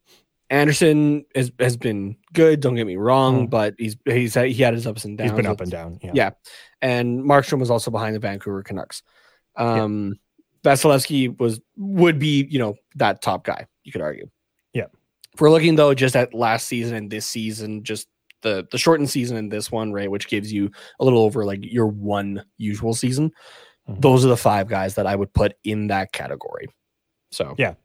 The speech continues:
Speaker 2: that's fair. Yeah, it, it's kind of a vague question 'cause there isn't a time
Speaker 1: It is,
Speaker 2: frame,
Speaker 1: yeah.
Speaker 2: but, um, maybe,
Speaker 1: But that's,
Speaker 2: uh,
Speaker 1: that's
Speaker 2: for
Speaker 1: where you put a time
Speaker 2: Yeah.
Speaker 1: frame on it, I think.
Speaker 2: Yeah, I think for
Speaker 1: So
Speaker 2: this, for the, some postseason content, we should do,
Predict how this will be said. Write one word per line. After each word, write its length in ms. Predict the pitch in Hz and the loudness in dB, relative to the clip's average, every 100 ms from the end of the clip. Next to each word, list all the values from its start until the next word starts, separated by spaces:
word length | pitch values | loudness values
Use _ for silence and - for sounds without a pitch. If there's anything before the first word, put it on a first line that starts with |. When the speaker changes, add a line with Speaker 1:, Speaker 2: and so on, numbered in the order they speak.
| - | -10
Speaker 2:
that's 140 | 110 | -10
fair. 220 | - 85 - _ | -10 -18 -20 _
Yeah, 220 | 151 123 87 | 0 0 0
it, 180 | 160 151 | -2 0
it's 120 | 165 | 2
kind 140 | 190 | 2
of 80 | 180 | 2
a 20 | |
vague 220 | 143 139 117 | 2 0 0
question 380 | 110 113 127 117 | 0 0 0 -2
'cause 100 | 113 | -2
there 160 | 101 | -2
isn't 240 | 104 117 123 | 0 -2 -2
a 40 | |
time 160 | - 180 | 2 4
Speaker 1:
It 60 | |
is, 120 | 180 | 4
Speaker 2:
frame, 100 | 151 | 4
Speaker 1:
yeah. 160 | 143 127 | 2 2
Speaker 2:
but, 140 | 110 95 - _ | -2 -6 -12 _
um, 300 | 107 107 90 - _ _ _ _ _ _ _ | -2 0 -2 -8 _ _ _ _ _ _ _
maybe, 200 | - 143 | 0 4
Speaker 1:
But 60 | 147 | 6
that's, 180 | 190 214 | 6 4
Speaker 2:
uh, 40 | - | 4
Speaker 1:
that's 160 | 208 | 4
Speaker 2:
for 40 | 196 | 4
Speaker 1:
where 60 | |
you 80 | 208 | 2
put 180 | 156 208 | 4 4
a 40 | 185 | 4
time 260 | 175 160 | 2 2
Speaker 2:
Yeah. 40 | 151 | 2
Speaker 1:
frame 240 | 156 139 - | 2 2 0
on 200 | 120 117 | 0 0
it, 100 | 104 | -4
I 120 | 78 | -8
think. 400 | - 76 65 - _ | -10 -12 -12 -20 _
Speaker 2:
Yeah, 240 | 156 110 95 | 0 0 -2
I 80 | 151 | -2
think 160 | 196 | 0
for 60 | 202 | 2
Speaker 1:
So 60 | 208 | 2
Speaker 2:
this, 300 | 170 147 - _ _ _ _ _ _ | 2 -2 -10 _ _ _ _ _ _
for 400 | 156 135 120 - _ | 0 2 0 -4 _
the, 260 | 147 127 139 | -6 -6 -6
some 160 | - 147 | -4 -2
postseason 540 | - 127 - 113 104 | 2 0 0 -2 -2
content, 460 | 98 98 98 98 101 _ _ - | -2 -2 -2 -4 -6 _ _ -4
we 80 | |
should 160 | 120 131 | -2 0
do, 340 | 123 123 117 | 2 2 2